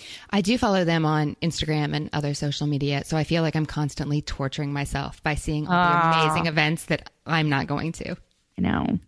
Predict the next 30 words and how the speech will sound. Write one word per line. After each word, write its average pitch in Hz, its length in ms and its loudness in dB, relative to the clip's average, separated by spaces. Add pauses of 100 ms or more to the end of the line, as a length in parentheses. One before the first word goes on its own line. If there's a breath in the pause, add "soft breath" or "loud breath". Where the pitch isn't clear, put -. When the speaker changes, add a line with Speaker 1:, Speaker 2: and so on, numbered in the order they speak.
Speaker 1:
But, 165 260 0 (140)
you 175 120 -4
know, 156 280 -2
yay 180 220 2
Austin 135 420 0
for 143 120 -2
having 160 240 0
awesome 156 220 0
Speaker 2:
Yay, 220 60 2
Austin. 165 260 2
Speaker 1:
readerly 180 340 2
events. 185 540 0
Speaker 2:
<laughs> - 1120 -4
Speaker 1:
Jamie, 220 440 2
you 170 160 2
mentioned 160 840 0
that 156 160 -4
you 160 160 -2
had 175 120 -2
just 151 160 -6
had 151 140 -4
a 143 40 -4
vacation 147 400 -4
where 156 100 -2
you 151 100 -2
read 143 140 -4
a 139 40 -4
whole 147 380 -8
heaping 147 480 -8
ton. - 420 -12